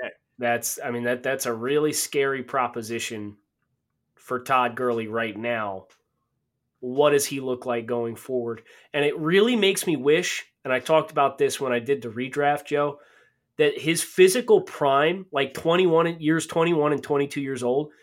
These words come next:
Speaker 2: he wasn't wasted by Jeff Fisher. He had five hundred seventy-one touches in his first two years in the league when Jeff Fisher was the head coach of that football team, and he had four point three yards per touch, not carry,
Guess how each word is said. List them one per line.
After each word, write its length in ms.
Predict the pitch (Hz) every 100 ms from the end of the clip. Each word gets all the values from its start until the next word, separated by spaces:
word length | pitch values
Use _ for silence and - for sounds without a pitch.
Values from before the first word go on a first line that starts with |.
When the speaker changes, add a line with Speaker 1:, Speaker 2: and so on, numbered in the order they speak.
| _
Speaker 2:
he 120 | -
wasn't 320 | 175 202 196 139
wasted 360 | 151 151 147 120
by 140 | 117
Jeff 260 | 117 117 -
Fisher. 400 | 110 - - _ _ _ _ _ _ _ _ _ _ _ _ _ _ _ _ _ _ _ _ _ _ _
He 140 | -
had 100 | 190
five 340 | 190 202 208 240
hundred 300 | 233 233 190
seventy-one 480 | 196 190 180 165 156
touches 400 | 160 156 131 123
in 80 |
his 100 | 120
first 400 | - - 180 180
two 120 | - 170
years 280 | 151 147
in 80 | 147
the 60 | 127
league 260 | 135 123
when 120 | 120 113
Jeff 260 | 143 143
Fisher 240 | 147 139 135
was 100 | 120
the 80 |
head 160 | 113 127
coach 200 | 139 127
of 120 | -
that 80 | -
football 320 | 139 135 151
team, 300 | 147 165 175 - - -
and 80 | 151
he 60 | 151
had 100 | 147
four 200 | 175 190
point 300 | 190 196 196
three 240 | - 190
yards 320 | 175 156 165
per 380 | - 165 143 123 -
touch, 600 | - 147 107 - - - _ _ -
not 340 | 156 214 -
carry, 680 | - 240 233 185 113 101 -